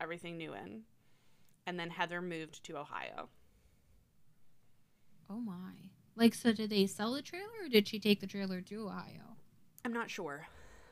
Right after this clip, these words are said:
Speaker 1: So let's
Speaker 2: Hmm.
Speaker 1: talk more about <clears throat> Heather and Fawn and their relationship.
Speaker 2: Yeah.
Speaker 1: Um, in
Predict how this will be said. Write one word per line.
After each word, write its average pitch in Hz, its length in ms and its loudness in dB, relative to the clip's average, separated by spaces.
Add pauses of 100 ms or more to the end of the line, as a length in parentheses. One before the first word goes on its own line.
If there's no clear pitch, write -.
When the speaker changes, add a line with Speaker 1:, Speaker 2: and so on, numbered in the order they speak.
(2500)
Speaker 1:
So - 180 0
let's 269 240 2
Speaker 2:
Hmm. 339 60 4
Speaker 1:
talk 247 240 8
more 185 360 2
about 160 500 0 (380)
<clears throat> - 360 -20
Heather 165 320 -4
and 156 140 -6
Fawn 143 320 -8
and 143 120 -12
their 92 140 -8
relationship. - 640 -12 (760)
Speaker 2:
Yeah. 254 420 2 (720)
Speaker 1:
Um, 170 520 0 (3250)
in 208 320 0